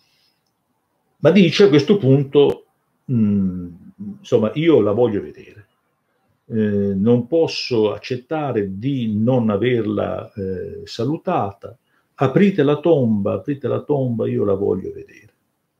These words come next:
Tanto fa che a questo punto decidono di aprire la tomba.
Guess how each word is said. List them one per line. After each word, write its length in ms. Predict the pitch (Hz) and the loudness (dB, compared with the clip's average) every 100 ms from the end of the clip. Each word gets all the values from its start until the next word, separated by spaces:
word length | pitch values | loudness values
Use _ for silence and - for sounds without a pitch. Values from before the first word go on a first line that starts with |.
| _ _ _ _ _ _ _ _ _ _ _ _ _ _ _ | _ _ _ _ _ _ _ _ _ _ _ _ _ _ _
Tanto 420 | 147 143 123 226 | 2 4 4 2
fa 380 | 226 - - - | 0 -4 -10 -12
che 320 | _ 110 113 _ | _ -8 -8 _
a 180 | - 107 | -16 -12
questo 320 | 104 113 202 | -10 -6 -6
punto 340 | 196 - - 131 | -6 -8 -6 -4
decidono 480 | 123 123 92 95 95 | -4 -6 -8 -6 -8
di 100 | 80 | -10
aprire 360 | - 80 82 | -14 -16 -16
la 140 | 82 - | -20 -20
tomba. 380 | - - 101 | -20 -20 -20